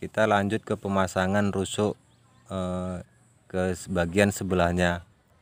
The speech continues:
Nah, tapi bagian rusuk sebelahnya ini tidak di apa ya, hanya kita potong miring sebelah aja, teman-teman. Nah, bagian bawahnya ki-, tidak kita pahat karena bagian bawah ini tidak ada, eh, tiang undernya seperti ini.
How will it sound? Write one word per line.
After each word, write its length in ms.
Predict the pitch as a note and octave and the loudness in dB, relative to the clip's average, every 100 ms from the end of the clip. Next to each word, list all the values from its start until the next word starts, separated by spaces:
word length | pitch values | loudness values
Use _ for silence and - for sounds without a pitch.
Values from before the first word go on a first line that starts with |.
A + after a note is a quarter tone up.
| _ _ _ - | _ _ _ -16
Nah, 80 | E2+ | -6
tapi 480 | F2 F2 B2 C3+ C3+ | 0 0 2 2 2
bagian 480 | A#2 G2 F#2+ G2 F#2+ | 2 2 4 2 2
rusuk 240 | G2 G2+ | 0 -4
sebelahnya 480 | F#2 F#2 F#2+ F#2 F#2+ | -4 2 4 4 2
ini 240 | A2 C3 | 2 2
tidak 400 | B2 G#2+ F#2+ F#2 | 0 -2 2 2
di 320 | F#2 G2 G2 G2 | 2 0 2 2
apa 240 | G2 B2+ | 2 0
ya, 240 | G#2 E2 G2+ - - - - - - - - - F2+ | 0 -2 -6 -18 -20 -20 -20 -20 -20 -20 -20 -12 -6
hanya 160 | F2+ | -4
kita 240 | - G2+ G2+ | -2 2 2
potong 400 | - G#2 G#2 G2+ | 2 -4 0 2
miring 320 | G2+ G#2 G2+ | 2 2 0
sebelah 320 | G#2 G2 G2 | -2 2 4
aja, 160 | G2+ G#2+ | 6 4
teman-teman. 640 | G#2 F#2+ F2+ F2 E2+ E2+ F#2 - | 2 0 0 -2 -4 -8 -14 -12
Nah, 160 | E2+ | -8
bagian 320 | E2+ E2+ F2+ F2 | -6 -2 -2 2
bawahnya 400 | F2 F2 F#2 - | 2 4 2 -2
ki-, 160 | - | -4
tidak 320 | - F#2 E2+ | -6 -4 -2
kita 240 | F2 - - | -2 -2 0
pahat 320 | E2+ D#2+ F#2+ - - - - - - | 0 0 -2 -4 -16 -16 -16 -20 -20
karena 560 | - - F#2 G#2+ A#2 A2 - F#2 | -10 -6 2 4 4 2 -2 -4
bagian 320 | E2+ F#2 F2+ | -2 0 2
bawah 240 | F2 F2+ | 4 4
ini 240 | F2+ G2 G#2+ | 4 2 0
tidak 320 | G2+ E2+ D#2+ | 0 2 2
ada, 480 | F2 F2+ G2+ G#2+ A2 - | 2 4 6 4 0 -6
eh, 80 | F#2 - | -6 -2
tiang 240 | F#2+ F2+ | 0 2
undernya 400 | F2+ F2+ F#2 F#2+ | 0 0 0 0
seperti 400 | - F2 E2 E2+ | -2 -8 -6 -4
ini. 160 | E2+ | -4